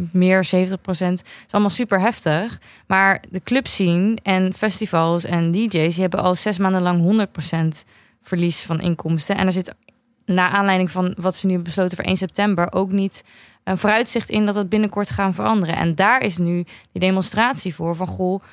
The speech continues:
ga met ons om de tafel, kijk wat wel kan, kijk wat we wel kunnen doen." En dat gebeurt niet, omdat de overheid gewoon het hele nachtleven niet belangrijk vindt. Waarom niet? Omdat ze het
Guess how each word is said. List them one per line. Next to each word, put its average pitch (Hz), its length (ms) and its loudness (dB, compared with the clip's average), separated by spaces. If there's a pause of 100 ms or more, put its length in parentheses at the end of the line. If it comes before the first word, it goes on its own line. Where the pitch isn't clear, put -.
(240)
ga 185 220 0
met 196 140 0
ons 202 160 -2
om 202 80 0
de 185 60 0
tafel, 208 420 2
kijk 170 280 0
wat 185 180 -2
wel 214 280 4
kan, 165 240 -2
kijk 180 160 -2
wat 196 120 -4
we 190 120 -2
wel 214 220 2
kunnen 180 220 -2
doen." 160 140 0
En 170 180 0
dat 214 240 2
gebeurt 196 360 -2
niet, 175 160 0
omdat 220 340 -2 (140)
de 180 180 -8
overheid 190 520 2
gewoon 180 480 0
het 165 100 -2
hele 185 200 2
nachtleven 180 680 -2 (260)
niet 233 180 2
belangrijk 240 380 2
vindt. 175 260 -2
Waarom 240 200 -2
niet? 226 180 0
Omdat 226 180 -4
ze 220 60 -8
het - 80 -10